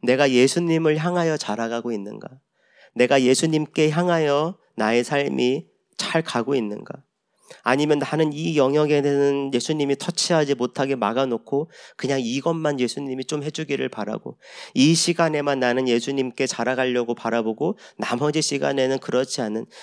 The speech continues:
이런 모든 우리 삶에 퍼져있던 것들로부터 방향을 바꾸는 거죠. 누구를 향해서? 예수님을 향하여.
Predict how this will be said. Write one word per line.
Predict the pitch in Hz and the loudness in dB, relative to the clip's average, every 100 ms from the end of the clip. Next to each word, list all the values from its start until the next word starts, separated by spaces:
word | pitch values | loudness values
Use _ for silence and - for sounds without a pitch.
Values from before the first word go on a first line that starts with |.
| - | -6
이런 | 151 175 170 | 0 0 0
모든 | 151 165 180 175 | 0 2 2 2
우리 | 160 156 | 2 0
삶에 | - 156 151 | 0 0 -2
퍼져있던 | 151 170 165 156 147 - 139 131 | -2 -4 -2 -2 -2 -4 -4 -4
것들로부터 | - - 135 135 127 110 - 160 147 _ _ _ | -12 -8 -4 -2 -2 -6 -4 -4 -6 _ _ _
방향을 | - 139 143 139 | -6 -4 -2 -4
바꾸는 | 135 - - 120 123 - | -4 -10 -8 -6 -6 -6
거죠. | - - - _ _ _ _ | -10 -12 -18 _ _ _ _
누구를 | 107 107 127 120 | -4 0 2 2
향해서? | 120 110 101 - 135 190 - - - | 0 -2 -2 -2 -4 -6 -16 -14 -4
예수님을 | 87 87 117 113 95 101 | -2 -2 -2 -4 -6 -10
향하여. | 101 95 | -12 -16